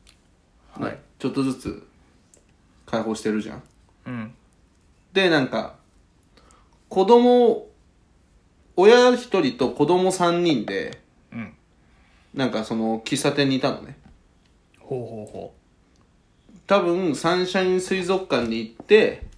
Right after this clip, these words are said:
Speaker 1: うん。
Speaker 2: 映画見るまでの間ちょっと
Speaker 1: はいはいはい。
Speaker 2: 休んでるみたいな。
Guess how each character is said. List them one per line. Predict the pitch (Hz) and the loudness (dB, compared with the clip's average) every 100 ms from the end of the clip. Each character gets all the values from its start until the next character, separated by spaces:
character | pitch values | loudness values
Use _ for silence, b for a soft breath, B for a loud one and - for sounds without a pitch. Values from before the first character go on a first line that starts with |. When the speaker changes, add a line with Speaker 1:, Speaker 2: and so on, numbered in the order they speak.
| _ | _
Speaker 1:
う | 110 | -16
ん。 | 107 - _ _ _ - - | -14 -16 _ _ _ -8 2
Speaker 2:
映 | 160 170 | 4 4
画 | 165 | 4
見 | 170 170 | 4 4
る | 135 | 2
ま | 117 | 0
で | 110 | -2
の | 110 | 0
間 | 127 143 156 | 0 2 2
ち | |
ょ | 147 | 0
っ | - | -4
と | - | -12
Speaker 1:
は | - - 127 | -12 -10 -8
い | |
は | - | -8
い | |
は | 101 | -12
い。 | 101 98 - _ _ - | -14 -18 -20 _ _ -2
Speaker 2:
休 | 127 120 123 | -2 0 -2
ん | |
で | 107 | -4
る | - | -8
み | - | -14
た | |
い | |
な。 | - | -18